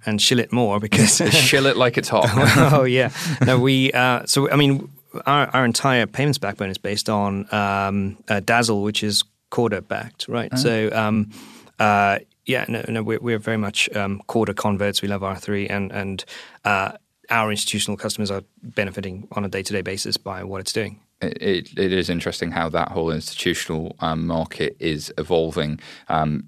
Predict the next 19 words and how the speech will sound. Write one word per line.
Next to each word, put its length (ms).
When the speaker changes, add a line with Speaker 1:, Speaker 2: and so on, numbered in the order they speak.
Speaker 2:
day 160
by 160
day, 240
week 220
by 120
week, 280
and 100
the 80
vendor 380
landscape 400
has 100
started 280
to 100
change 280
as 120
a 60
result. 440
And, 320
uh, 140